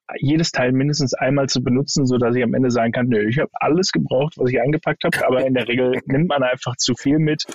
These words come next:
weil man sich denkt, „Ja, könnte man ja gebrauchen.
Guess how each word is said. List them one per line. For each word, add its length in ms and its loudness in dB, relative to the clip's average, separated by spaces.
weil 120 2
man 160 0
sich 140 -2
denkt, 260 -2
„Ja, 200 -2
könnte 300 2
man 140 4
ja 100 2
gebrauchen. 720 2